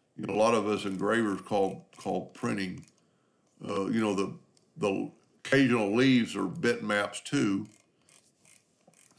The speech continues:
He said he made some changes to the original, and it's pretty late at night, and I'm not gonna wait for an email. Maybe he'll reply to this, but, um, all the white background is gone.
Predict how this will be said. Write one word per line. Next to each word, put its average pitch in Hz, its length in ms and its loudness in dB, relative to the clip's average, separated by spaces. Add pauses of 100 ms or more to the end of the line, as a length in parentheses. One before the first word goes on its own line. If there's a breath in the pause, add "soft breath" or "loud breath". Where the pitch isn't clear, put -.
(460)
He 127 140 2
said 170 220 2
he 147 100 6
made 135 280 2
some 113 160 -4
changes 127 480 0
to 107 80 -4
the 104 120 0
original, 104 600 -2
and 104 120 -8
it's 101 240 -10 (600)
pretty 131 220 0
late 117 200 4
at 104 120 0
night, 110 200 0
and 107 120 -2
I'm 107 100 -4
not 110 120 -2
gonna 98 140 -4
wait 101 240 -2
for 98 120 -8
an 98 80 -6
email. 104 360 -4
Maybe 101 260 -4
he'll 107 260 -6 (760 soft breath)
reply 123 560 2
to 107 80 2
this, 117 400 2 (100)
but, 117 240 -4 (240)
um, 98 440 -4 (2250 soft breath)
all 180 280 6
the 143 120 8
white 117 640 2
background 98 680 -2
is - 60 -20
gone. 90 500 -8